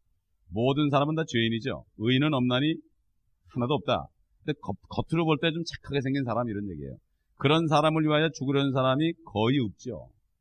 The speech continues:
누가 죽습니까? 내 자식 위해서도 못 죽어요. 저는 처음 주님 만났을 때 "네가 네 자식을 위해서 죽을 수 있느냐?" 그러는데 대답을 못했어요.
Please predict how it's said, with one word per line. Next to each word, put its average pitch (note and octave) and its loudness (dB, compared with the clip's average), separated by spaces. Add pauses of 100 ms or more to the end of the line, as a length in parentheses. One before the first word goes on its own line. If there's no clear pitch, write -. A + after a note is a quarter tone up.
(220)
누가 A#2 -2
죽습니까? C3+ -4
내 C#3 0
자식 C3+ -2
위해서도 C#3+ -2
못 A2+ -4
죽어요. A#2+ -4 (380)
저는 C#3 -2
처음 C#3 -4
주님 C3 -2
만났을 B2+ -2
때 C#3 0 (400)
"네가 C3 0
네 D3 0
자식을 B2 -4
위해서 C3 -2
죽을 A#2+ -6
수 D3 -6
있느냐?" A#2+ -2
그러는데 G2+ -4 (460)
대답을 G#2 -4
못했어요. G#2 -12